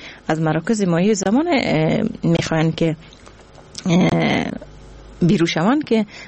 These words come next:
وقتی که سن بلوغ ت-، تکمیل می‌کنن و مسئلهٔ ازدواج است، زمانی که اینا ازدواج می‌کنن، زمانی که متکی به خود می‌شن، زمانی که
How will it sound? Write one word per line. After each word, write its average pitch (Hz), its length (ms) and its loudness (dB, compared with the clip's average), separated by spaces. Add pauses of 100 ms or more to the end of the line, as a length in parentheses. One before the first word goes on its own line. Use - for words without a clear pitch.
(100)
وقتی 247 240 -2
که 208 60 -2
سن 214 240 2
بلوغ 170 340 0
ت-، 208 240 -2 (400)
تکمیل 208 320 2
می‌کنن 208 340 2
و 147 320 0 (160)
مسئلهٔ 156 460 0
ازدواج 170 460 0
است، 254 120 -4
زمانی 170 260 2
که - 100 -4
اینا 143 120 2
ازدواج 202 380 0
می‌کنن، 226 360 2 (360)
زمانی 156 320 0
که - 100 -4
متکی - 340 -2
به 127 100 0
خود - 240 -4
می‌شن، 247 300 2
زمانی 160 320 0
که 170 200 0